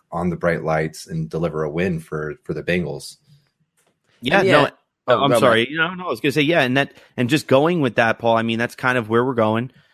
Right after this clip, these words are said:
Speaker 2: Um, you know, that Ja'Marr Chase is ideally what I would like to be the next little kind of, uh,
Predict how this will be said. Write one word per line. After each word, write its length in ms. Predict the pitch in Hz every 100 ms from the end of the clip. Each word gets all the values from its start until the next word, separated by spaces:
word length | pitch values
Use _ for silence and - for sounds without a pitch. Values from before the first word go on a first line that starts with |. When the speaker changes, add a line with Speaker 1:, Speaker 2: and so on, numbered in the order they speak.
| _ _
Speaker 2:
Um, 460 | 110 110 107 104 98
you 140 | 120
know, 120 | 110 101
that 220 | 113 104
Ja'Marr 300 | 107 113 120
Chase 320 | 120 117 -
is 120 | 101
ideally 460 | 107 98 104 113 113
what 200 | 107 101
I 120 | 104
would 140 | 104
like 240 | 101 104 -
to 60 |
be 140 | 107 107
the 120 | 101
next 300 | 101 104 -
little 300 | 107 101 101 _ _ _
kind 180 | 113 110
of, 160 | 95
uh, 340 | 98 98 95